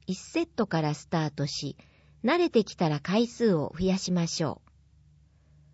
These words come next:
う。運動中も呼吸を止めないようにしてください。途中で痛みが発生したり、気分が優れない時には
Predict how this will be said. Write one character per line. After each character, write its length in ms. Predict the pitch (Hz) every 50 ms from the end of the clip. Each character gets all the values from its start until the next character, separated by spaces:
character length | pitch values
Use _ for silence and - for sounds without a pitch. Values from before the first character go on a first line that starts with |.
| - - _ _ _ -
う。 80 | 180
運 140 | 220 233 233
動 220 | 220 233 214 208
中 320 | 202 - - 202 196 190 185
も 280 | 180 175 165 156 - -
呼 120 | - 202
吸 300 | 208 196 - 294 302 294
を 100 | 285 277 269
止 120 | 269 262
め 140 | 269 311 320
な 160 | 302 302 302
い 120 | 294 262
よ 100 | 269 277
う 40 | 247
に 140 | 185 147 131
し 120 | - -
て 100 | - 156
く 100 | 139 -
だ 140 | 143 151 139
さ 180 | 139 - 151 131
い。 120 | - - - - _ - _ _ _ _ _ _ _ - - - -
途 140 | 214 220 226
中 260 | - - 294 294 269
で 120 | 233 247
痛 240 | 240 226 - 294 302
み 120 | 294 285 254
が 100 | 196 170
発 260 | - 170 170 170 -
生 280 | - - 180 175 165
し 120 | 160 - -
た 140 | - 165 156
り、 220 | 135 131 - - _ _ _ _ _ -
気 180 | - 294 320
分 200 | 311 302 269 214
が 120 | 185 175 156 - -
優 80 | 190 190
れ 200 | 247 262 269 240
な 120 | 208 175
い 100 | 156 139
時 300 | - 165 160 - 170 151
に 140 | 147 143 135
は 180 | 135 123 -